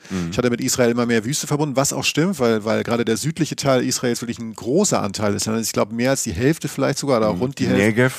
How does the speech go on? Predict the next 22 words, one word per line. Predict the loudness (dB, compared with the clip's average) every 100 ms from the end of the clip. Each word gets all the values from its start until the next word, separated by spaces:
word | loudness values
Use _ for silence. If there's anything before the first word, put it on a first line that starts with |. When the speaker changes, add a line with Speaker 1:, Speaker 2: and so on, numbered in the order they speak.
| -10 -4
Speaker 1:
ja, | -2
ist | 0 0
Speaker 2:
Ja. |
Speaker 1:
auf | 2
jeden | 2 4
Fall | 4 2
ein |
Drittel | 2 -4 -2 -2
des | -2 -4
Landes. | -6 -6 -10 -8
Speaker 2:
Ja, | -10
auf | -2 0
Speaker 1:
Ist | 2
Speaker 2:
jeden | 0 -2
Speaker 1:
Wüste. | -6 -10
Speaker 2:
Fall | -14
großer | -4 -2 0 -2
Wüstenteil. | -4 0 2
Jerusalem | 2 0 0 2 2
ist | 0 -4 -4 0
relativ | 2 2 -2 -8
grün. | -6 -4 -4 -6